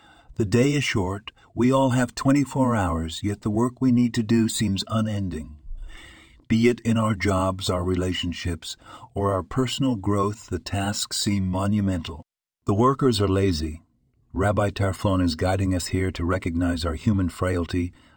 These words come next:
our tendencies to procrastinate, to defer, and to delay.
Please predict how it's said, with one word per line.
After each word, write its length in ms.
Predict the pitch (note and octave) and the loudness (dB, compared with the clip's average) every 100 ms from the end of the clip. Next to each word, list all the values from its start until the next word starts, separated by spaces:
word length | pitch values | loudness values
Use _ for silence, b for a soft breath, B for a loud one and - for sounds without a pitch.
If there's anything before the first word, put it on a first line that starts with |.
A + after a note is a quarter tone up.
| b | b
our 120 | - | -10
tendencies 580 | - G2 F#2+ F2 F#2 E2 | -2 0 0 -2 -6 -6
to 120 | - | -8
procrastinate, 840 | D#2+ D2+ G#2 F#2 - F#2 F#2+ F#2+ - b b b b b - | -8 -4 -2 -4 -2 -2 -2 -4 -12 b b b b b -8
to 80 | D#2 | -6
defer, 480 | D#2 - G2 G2 | -6 -4 -2 -2
and 180 | G2 F#2 | -2 -4
to 120 | - | -4
delay. 580 | E2+ F2 E2 D#2+ D#2 - | -4 -4 -4 -6 -10 -16